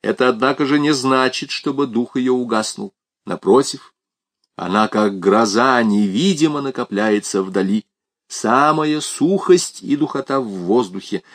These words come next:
возвещают его приближение. Уже и теперь явились люди не без талантов, но ещё всё находится под сильным влиянием гармонических звуков Пушкина. Ещё никто не может вырваться из этого заколдованного,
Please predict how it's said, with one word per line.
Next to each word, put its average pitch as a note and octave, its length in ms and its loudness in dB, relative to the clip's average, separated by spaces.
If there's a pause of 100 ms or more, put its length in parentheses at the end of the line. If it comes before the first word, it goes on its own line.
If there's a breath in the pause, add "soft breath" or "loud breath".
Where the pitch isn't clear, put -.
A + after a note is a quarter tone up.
(120 soft breath)
возвещают C3+ 920 0
его C#3 220 -2
приближение. A#2 680 -2 (440)
Уже F#2 260 4
и E3+ 60 2
теперь G3+ 380 4
явились F2+ 520 -4
люди E2+ 200 -4
не E2+ 160 -4
без G2+ 180 -2
талантов, D#3+ 600 -2 (220 loud breath)
но C#3+ 220 6
ещё E3+ 760 4
всё D#3+ 500 2
находится D3+ 840 -4
под C3 240 -4
сильным A2 600 -2
влиянием C#3 760 0 (260 loud breath)
гармонических G#2 1040 0
звуков B2+ 440 -6
Пушкина. A2 500 -8 (260 loud breath)
Ещё A#2+ 360 4
никто D3+ 540 2
не G#3+ 140 2
может G3+ 340 4
вырваться F3+ 600 4
из D#3+ 160 4
этого D#3 260 0
заколдованного, B2+ 1160 2